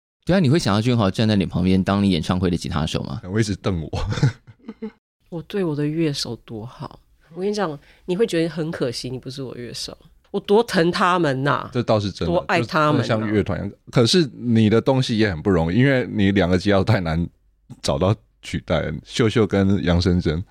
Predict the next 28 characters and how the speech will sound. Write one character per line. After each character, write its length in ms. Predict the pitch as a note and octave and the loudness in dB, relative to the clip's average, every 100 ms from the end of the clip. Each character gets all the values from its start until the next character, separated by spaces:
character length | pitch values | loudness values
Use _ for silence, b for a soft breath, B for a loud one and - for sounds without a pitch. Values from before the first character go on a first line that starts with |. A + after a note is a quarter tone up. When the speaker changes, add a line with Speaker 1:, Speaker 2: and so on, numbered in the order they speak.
| b | b
Speaker 1:
嗯。 220 | A#2+ B2+ | 0 2
Speaker 3:
对 80 | A#2+ | 2
啊。 140 | - G2+ | 2 2
Speaker 2:
太 40 | |
厉 160 | G2+ F2+ | 2 2
害 200 | G2 E2+ | 2 2
了。 100 | D#2 | 0
Speaker 3:
秀 160 | A#3 | -2
秀 180 | G3 D#3 | -2 -2
啊， 120 | C3+ | -2
以 80 | D#3 | -4
前 180 | E3 F3+ | 0 2
是 80 | G#3 | 2
我 140 | D3+ | -2
把 120 | C#3+ | -4
他 160 | C3+ E3 | -4 -4
借 200 | - F3+ | -2 -4
给 100 | D3+ - - | -4 -8 -10
伍 120 | D3+ | -10
佰， 220 | - D#3+ | -6 -2
现 120 | - | 2
在 80 | F3 | 2
是 80 | F3+ | 4
伍 120 | D#3 | 2
佰 120 | D#3 | 0
借 200 | B2 D#3+ | 0 0
给 120 | C#3 | 0
我。 80 | B2+ | -2